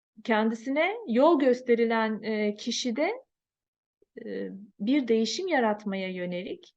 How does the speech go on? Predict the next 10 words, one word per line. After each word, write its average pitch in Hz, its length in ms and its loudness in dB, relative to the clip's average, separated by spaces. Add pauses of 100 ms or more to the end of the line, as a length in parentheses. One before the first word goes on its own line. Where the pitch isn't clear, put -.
(580)
onu 277 240 2
kendi 285 360 2
ayakları 247 520 2
üzerinde, 240 1000 2
e, 185 460 0 (220)
durmaya 233 460 4
teşvik 226 440 -2
eden, 214 380 0
bunu 254 340 -2
başarmasını 262 960 -2